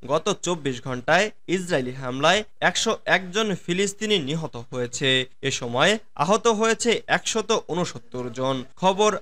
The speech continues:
আল জাজিরার। বেশ কয়েকজন এখনো ধ্বংসস্তূপ ও রাস্তায় পড়ে আছেন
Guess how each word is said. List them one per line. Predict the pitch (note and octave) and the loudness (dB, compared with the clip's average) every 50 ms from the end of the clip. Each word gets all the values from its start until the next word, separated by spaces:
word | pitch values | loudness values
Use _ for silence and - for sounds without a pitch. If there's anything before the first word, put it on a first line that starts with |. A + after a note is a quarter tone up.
| - | -2
আল | - C#3+ D#3 D#3 B2+ | 2 4 4 4 2
জাজিরার। | B2 B2 A#2 B2 B2 B2 C3 C3 C3+ C3 C3 C3+ - - - B2+ B2 | 0 -4 -4 -2 0 2 4 6 4 4 2 -2 -10 -14 -10 -2 2
বেশ | D3+ F#3 G#3+ - - | 4 4 4 4 4
কয়েকজন | - A#3 A#3 A#3 G#3+ - A#3+ G#3+ E3 - | 4 4 4 4 4 4 0 0 0 0
এখনো | - C3+ - - - - B2+ C#3 E3+ G#3 A3+ - - - C#3 | -4 -6 -6 -6 -8 -4 0 0 2 0 0 -4 -10 -10 -2
ধ্বংসস্তূপ | C3 D3+ A#2+ E3+ E3+ - A#3 A3+ G#3+ - - - A#3+ A#3 A#3 - - | 2 2 2 2 2 0 2 2 2 0 2 4 2 2 2 0 -6
ও | C3 C3 D3 G3 A3+ - - - - | -2 2 2 2 0 0 -6 -4 2
রাস্তায় | C3 D3 F3+ F3+ - - D3 B2+ A#2 | 2 4 4 4 2 0 0 0 0
পড়ে | - - A#2+ B2 B2 | -2 -6 -4 -2 -2
আছেন | B2 B2 B2 - - C#3+ C#3 C#3 | -2 -2 -4 -4 -2 0 0 0